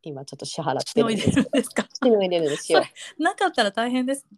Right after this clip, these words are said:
Speaker 2: でしたね。
Speaker 1: そうなんですよ。そうなんですよ。
Speaker 2: うんうんうんうん。
Speaker 1: 昨日もね、ちょっとあの、えー、駐車場で支払わなきゃいけなくて、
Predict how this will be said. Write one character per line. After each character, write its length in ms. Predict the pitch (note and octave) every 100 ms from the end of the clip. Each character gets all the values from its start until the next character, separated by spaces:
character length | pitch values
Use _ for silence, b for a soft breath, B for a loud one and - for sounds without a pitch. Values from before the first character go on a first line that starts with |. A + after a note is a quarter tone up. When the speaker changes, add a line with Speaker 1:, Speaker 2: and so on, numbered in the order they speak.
| -
Speaker 2:
で 120 | G#3
し 100 | B3
た 0 |
ね。 160 | C4+ -
Speaker 1:
そ 120 | A4+
う 20 |
な 100 | C#4
ん 40 | F#3
で 80 | F#3
す 160 | -
よ。 100 | C#3
そ 140 | B3 C#4+
う 20 |
な 100 | A3
ん 60 |
で 60 | C4+
す 120 | C4
よ。 120 | B3+
Speaker 2:
う 20 | B3
ん 40 |
う 20 |
ん 80 | A#3
う 100 | A3+
ん 140 | G#3+
う 20 | G#3+
ん。 40 |
Speaker 1:
昨 100 | E4+
日 140 | D4 G3
も 160 | D3
ね、 180 | C#3 C#3+
ち 80 | D#3
ょ 60 |
っ 20 | -
と 160 | C#3+
あ 40 | C3+
の、 320 | C3 B2+ - B B B B B B -
え 120 | C#3+
ー、 60 | C#3
駐 180 | -
車 160 | F3+ F#3+
場 260 | E3+ F3 E3+
で 320 | E3+ E3+ -
支 160 | - E3
払 260 | D3+ D3
わ 60 | D3+
な 120 | D3+
き 100 | -
ゃ 20 |
い 60 | C3+
け 100 | -
な 120 | D3
く 100 | _
て、 240 | E3+ -